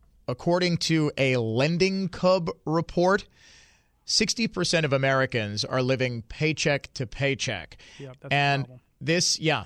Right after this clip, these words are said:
Speaker 1: this, this has basically been since we first started hitting forty-year highs of inflation. It would stand to reason, of course, when you're paying far more.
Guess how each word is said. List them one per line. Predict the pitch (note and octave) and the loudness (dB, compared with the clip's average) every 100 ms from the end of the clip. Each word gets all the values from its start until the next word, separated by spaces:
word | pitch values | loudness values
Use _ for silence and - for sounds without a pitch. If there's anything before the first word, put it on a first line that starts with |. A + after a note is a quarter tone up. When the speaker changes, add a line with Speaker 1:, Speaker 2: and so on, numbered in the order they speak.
| - | -2
Speaker 1:
this, | D#3+ F3 - | 0 2 2
this | - F3 - | 2 2 2
has | A3+ - | 2 2
basically | F3 E3+ E3 D3+ C#3+ | 2 2 0 0 0
been | C#3+ C#3 C3 | 2 0 0
since | - E3+ D#3+ | 0 0 0
we | D3+ C#3+ | -2 -2
first | - D#3+ E3+ - | 0 0 0 -2
started | - - D#3 D3 B2+ | -4 0 0 2 0
hitting | G#2+ D3+ D3 B2+ | 0 2 2 -2
forty-year | - C#3+ C#3+ C3+ B2+ | -2 0 2 2 2
highs | A2+ C3 B2+ A#2 | 2 2 2 0
of | B2 | -2
inflation. | A2 - G#3 A3 F#3+ | -6 -2 0 2 2
It | |
would | F#3+ - | 2 0
stand | - A3 E3 | 2 2 0
to | |
reason, | C#3+ A3+ F#3+ F#2+ | 0 0 0 -4
of | |
course, | - F#2 G2 | -8 -10 -6
when | B2+ | -6
you're | |
paying | A#2+ - E3 E3+ D3+ | -6 0 2 2 0
far | - - D3 C#3+ | -4 0 2 0
more. | C3 C3+ A2+ | 0 -2 -2